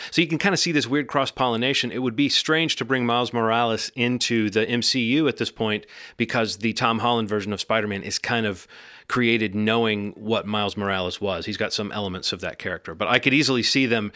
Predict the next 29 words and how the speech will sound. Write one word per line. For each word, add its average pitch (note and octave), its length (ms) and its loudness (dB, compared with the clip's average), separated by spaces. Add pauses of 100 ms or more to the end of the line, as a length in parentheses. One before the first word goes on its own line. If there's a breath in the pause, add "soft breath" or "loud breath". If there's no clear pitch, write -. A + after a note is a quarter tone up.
(180 loud breath)
deciding A#2 460 4
that G2 100 -2
that's - 200 2
how A#2 100 2
they G#2+ 100 2
wanna G#2 220 0
go G#2 240 0
in G2 100 -4
that, G#2 300 -4 (400 loud breath)
in G#2+ 120 0
that A#2 180 2
series, F2+ 460 -2
a-, G2+ 220 -4
as G2 160 -4
far F#2+ 260 0
as, F2 380 -2
uh, F2 280 -6 (260 loud breath)
you - 60 0
know, A2+ 80 4
bringing G#2+ 280 2
in F2+ 100 -2
this F2+ 180 -2
different G2 340 -2
vision G#2 340 -2
of E2+ 140 -12
the F#2+ 80 -8
character. - 420 -4
So G#2 200 0
who, C#3+ 100 0